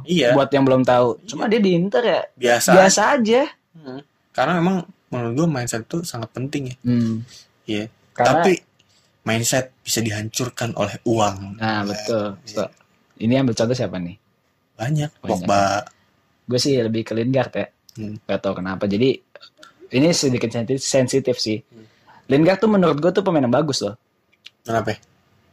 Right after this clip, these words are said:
Speaker 2: Sebenarnya tuh atribut dia tuh, dia work rate punya, stamina ada juga. Sebenarnya visi main juga nggak, nggak buruk.
Speaker 1: Hmm.
Speaker 2: Dia tuh waktu sama Jose Mourinho pun bagus mainnya. Waktu di timnas Inggris Piala Dunia pun juga bagus.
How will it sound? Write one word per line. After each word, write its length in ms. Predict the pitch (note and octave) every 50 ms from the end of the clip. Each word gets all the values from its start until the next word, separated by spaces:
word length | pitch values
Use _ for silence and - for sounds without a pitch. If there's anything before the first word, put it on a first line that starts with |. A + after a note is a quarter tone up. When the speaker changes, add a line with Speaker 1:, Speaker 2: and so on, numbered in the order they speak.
| _ _
Speaker 2:
Sebenarnya 420 | - - - C#3+ D3 D#3+ F3 G3 A3
tuh 140 | G#3+ B3 B3 B3
atribut 460 | - - D#3 - D3+ D3+ D3+ D3 D3+
dia 160 | D3+ E3+ G3
tuh, 280 | F#3+ A#3+ B3+ B3 - - _ _ _ _ _ _ _ _
dia 400 | - C#3 C#3+ E3 D#3+ D#3 D3+ - - _ _ _ _ -
work 220 | - C#3 B2+ B2+
rate 220 | - E3 E3 E3 -
punya, 380 | C3 B2+ G#2+ A#2 A2+ A#2 A2 - - _ _ _ _ _ _ _ _ _ _
stamina 680 | - - - - A#2+ A#2+ A#2 A#2+ B2 B2 D3 D#3 D3 - - _ _ -
ada 260 | - - A#2 A2+ A2+
juga. 400 | A2+ G#2+ A2 A2 B2 B2 - - - _ _ _
Sebenarnya 380 | - - - C#3+ E3 A3 B3+ -
visi 260 | - E3+ E3 - E3+
main 140 | E3 F#3 B3+
juga 220 | C4+ A3+ E3+ E3 D3
nggak, 220 | C#3 C#3+ - - -
nggak 200 | - D3+ D#3 D3+
buruk. 400 | D3+ D3 E3+ A#3 A#3+ F#3+ F3 G3 - - _ _ _ _
Speaker 1:
Hmm. 180 | - B2 A#2 A2+ _ _
Speaker 2:
Dia 140 | - - E3
tuh 120 | - A#3+ -
waktu 160 | A3 - F#3
sama 120 | E3+ D#3 C#3
Jose 200 | C#3 C3 - C#3
Mourinho 340 | C3+ C3 C#3 C3+ C#3 D3+ E3+ G#3
pun 220 | A#3 B3+ C4 -
bagus 460 | - - - - E4 G3 D3+ C#3 -
mainnya. 380 | B2+ A#2+ B2+ A#2+ A#2 A#2 A#2 - _ _ _ _ _ _ _ _ _ _ _ _ -
Waktu 220 | - C#3 C3+ D3+ D3+
di 80 | D3 D3
timnas 300 | - D3+ D3 D3+ C#3+ -
Inggris 280 | B2 C#3+ C#3 D#3+ G#3 -
Piala 280 | - - D#3+ D3+ D3
Dunia 240 | C#3+ C#3 C#3 D#3 F#3
pun 160 | G#3+ G#3 A3+
juga 180 | A3+ F#3+ D3 C3+
bagus. 640 | B2 - - C#3+ C#3+ C3+ C3+ C3+ C3+ - - -